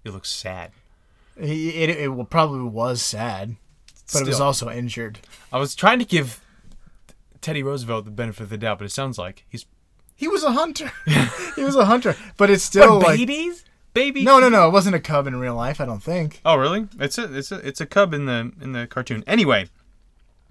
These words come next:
Speaker 1: also, last culture reference, Smokey the Bear is a black bear, which makes sense because Smokey the Bear,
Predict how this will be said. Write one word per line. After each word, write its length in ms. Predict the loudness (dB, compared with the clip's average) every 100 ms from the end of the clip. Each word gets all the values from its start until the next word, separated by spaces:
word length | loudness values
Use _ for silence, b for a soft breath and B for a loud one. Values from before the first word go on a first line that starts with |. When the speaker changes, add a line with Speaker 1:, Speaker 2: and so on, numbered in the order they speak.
| _ _
Speaker 1:
also, 360 | 4 4 4 4
last 280 | 4 2 0
culture 260 | -4 -4
reference, 400 | -4 -4 -6 -10 B B
Smokey 340 | B 0 0 0
the 80 | 0
Bear 220 | 0 0
is 100 | -2
a 40 |
black 240 | -4 -6 -8
bear, 200 | -18 -18 _ _ _ _ _ _ _ _ _ -14
which 160 | -8
makes 160 | -6 -2
sense 240 | -2 -2
because 260 | -4 -8 -6
Smokey 260 | -6 -8 -8
the 80 | -8
Bear, 420 | -6 -6 -6